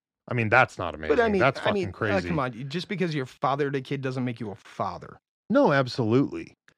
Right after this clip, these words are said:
Speaker 1: But here's my question. The, if the dude finds out, you know,
Speaker 2: That's,
Speaker 1: twenty
Speaker 2: that's
Speaker 1: years
Speaker 2: creepy
Speaker 1: later
Speaker 2: stalkerish.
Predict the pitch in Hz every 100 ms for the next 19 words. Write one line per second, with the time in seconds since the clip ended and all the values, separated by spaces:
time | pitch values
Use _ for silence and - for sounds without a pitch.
0 | - _ 127 156 120 156 123 131 135 156
1 | - 110 - - - - _ _ _ -
2 | 135 131 156 - 127 156 143 156 147 131
3 | 139 135 - _ _ _ _ _ _ -
4 | 113 107 95 - 233 - 156 160 151 147
5 | 143 110 107 110 117 147 139 113 98 92
6 | 110 139 - 107 87 -